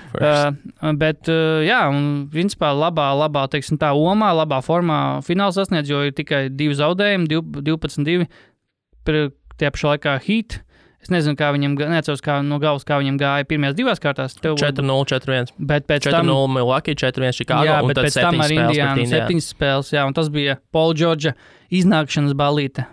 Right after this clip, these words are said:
Speaker 2: Bija tur tāds
Speaker 1: Roy,
Speaker 2: zīmīgs.
Speaker 1: Roy Hibbert ziedlaika.
Speaker 2: Roy Hibbert vertikalitātes ziedlaika tie bija vispār kā tāds.
Speaker 1: <laughs>
Speaker 2: Ām, bet, ā, nu jā, tā <laughs> bija tieši tā, jo es neatceros, vai viņi nākamajā gadā atkal spēlēja ar Indiānu. Man liekas, ka spēlēja.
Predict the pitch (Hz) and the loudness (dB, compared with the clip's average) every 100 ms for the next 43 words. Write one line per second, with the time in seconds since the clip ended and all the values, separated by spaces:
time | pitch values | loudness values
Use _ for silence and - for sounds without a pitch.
0 | - 143 143 135 - 131 127 147 147 131 | -6 -4 -4 -6 -4 -4 -6 -4 0 2
1 | 127 123 131 131 127 147 131 127 123 120 | 0 0 0 0 0 -2 -2 -2 0 -2
2 | 120 117 117 135 156 151 165 160 143 160 | 0 0 0 2 0 2 0 0 0 0
3 | 170 151 147 139 139 131 143 143 135 135 | -2 0 -2 0 -2 -2 -2 0 0 -2
4 | 131 139 131 143 139 147 139 135 165 175 | -2 -2 0 0 0 0 0 0 0 2
5 | 165 151 165 - - - 156 156 151 151 | 2 2 -2 -4 -14 -6 0 2 2 2
6 | 147 151 147 151 - - _ - 180 202 | 0 -2 -2 -6 -6 -16 _ 0 2 4
7 | 226 254 226 147 214 139 - 185 156 175 | 4 4 2 2 0 2 2 2 2 -2
8 | 156 196 170 - - - - 151 143 143 | 0 2 0 -2 -20 -14 0 2 2 0
9 | 147 - 185 160 143 147 143 147 175 220 | -2 -2 -2 -2 -2 0 0 2 0 0
10 | 196 160 143 147 143 135 131 131 139 143 | 0 0 0 -2 -2 -2 0 -2 -6 -6
11 | 147 151 - 156 151 147 135 135 156 151 | -4 -4 -2 0 2 0 0 0 2 2
12 | 143 131 135 190 - - - 147 156 127 | 0 0 0 -2 -6 -18 -4 -2 0 -2
13 | 127 | -4